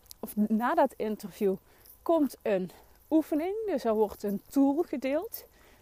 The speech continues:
Ik zelf ga een healing doen. Die van mij is gericht op het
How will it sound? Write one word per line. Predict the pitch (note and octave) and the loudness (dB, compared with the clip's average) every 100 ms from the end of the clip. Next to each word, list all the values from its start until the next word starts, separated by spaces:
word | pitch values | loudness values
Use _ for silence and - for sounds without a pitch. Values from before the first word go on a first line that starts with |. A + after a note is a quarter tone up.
| _ - | _ -10
Ik | A#3+ | 0
zelf | C#4+ D4 B3+ | 2 4 2
ga | - A3+ G3+ | 4 2 2
een | F#3+ | -2
healing | G3 C4 C#4 C#4+ | 2 2 2 -2
doen. | C#4 D#4+ F#4+ _ _ _ - _ _ - - - - - - - | -2 -2 -8 _ _ _ -20 _ _ -20 -20 -12 -12 -12 -20 -2
Die | C4 | 2
van | B3+ C4 | 2 2
mij | C4 D4+ E4 | 2 2 0
is | - | -2
gericht | C4+ B3 A#3 - - | 0 2 2 -2 -2
op | G#3 | -2
het | G3+ G3 - | -2 -6 -10